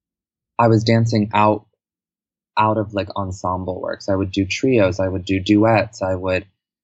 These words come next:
be second cast of solos, and, you know,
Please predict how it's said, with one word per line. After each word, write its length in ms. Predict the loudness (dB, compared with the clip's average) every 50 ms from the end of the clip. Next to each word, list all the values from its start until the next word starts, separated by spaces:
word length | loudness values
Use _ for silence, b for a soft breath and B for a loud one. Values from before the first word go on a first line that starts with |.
| _ _ _ _ _ _ _ _ _ _ _ _ _ _ _ _ _ -2
be 120 | 2 2 2
second 340 | 2 2 0 0 0 -2 -2
cast 400 | -2 0 0 0 0 -2 -2 -6
of 100 | -6 -4
solos, 520 | 0 0 2 4 4 2 2 0 -2 -4
and, 280 | -6 -6 -6 -8 -10 -12 -14 -16 _ _ _ _ _ 0
you 120 | 0 2
know, 320 | 2 2 2 2 0 -2